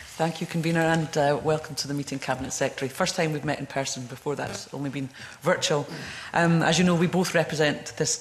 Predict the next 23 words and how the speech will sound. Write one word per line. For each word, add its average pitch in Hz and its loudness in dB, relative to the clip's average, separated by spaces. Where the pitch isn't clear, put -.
fine 156 2
capital 147 -2
city 139 0
as 131 -4
well, 135 4
and, 135 0
uh, 131 0
the 135 -2
importance 139 0
that - -4
Edinburgh 147 2
has 135 2
internationally 151 2
and, 139 0
uh, 139 0
more 147 -2
locally 160 2
in 143 0
terms 147 0
of 127 -6
the 147 -4
economic 147 -2
growth 156 -4